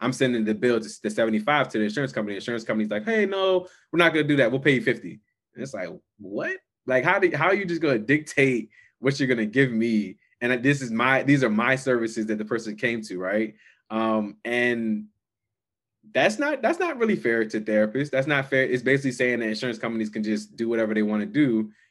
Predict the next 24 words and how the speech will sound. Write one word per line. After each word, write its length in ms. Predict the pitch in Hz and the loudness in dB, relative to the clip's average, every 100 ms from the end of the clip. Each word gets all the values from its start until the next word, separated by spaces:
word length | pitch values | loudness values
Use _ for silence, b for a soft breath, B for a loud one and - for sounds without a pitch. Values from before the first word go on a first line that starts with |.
| B | B
and 560 | 113 110 110 107 104 95 | -4 0 2 2 0 -2
we 100 | 120 | -4
just 140 | 120 | -2
have 140 | 123 107 | -2 -2
to 120 | 107 | -4
eat 100 | 117 | -4
it 100 | 110 | -4
because 280 | 107 113 98 | -4 -6 -4
those 180 | 104 98 | -4 -6
are 40 | |
people 220 | 107 101 | -10 -10
that 100 | 95 | -8
are 60 | 95 | -8
sending 260 | 92 98 92 | -8 -12 -10
the 80 | |
money 240 | 92 117 107 | -8 -6 -6
for 260 | 107 87 78 | -8 -12 -14
it. 80 | - _ _ _ | -20 _ _ _
So 200 | - 117 | -2 2
I 120 | 113 | 2
do 180 | 107 131 | 0 -4
think 380 | - 117 110 107 | -4 -6 -6 -4
that, 360 | 104 98 - | -4 -4 -8
um, 420 | 98 92 90 87 | -12 -10 -12 -14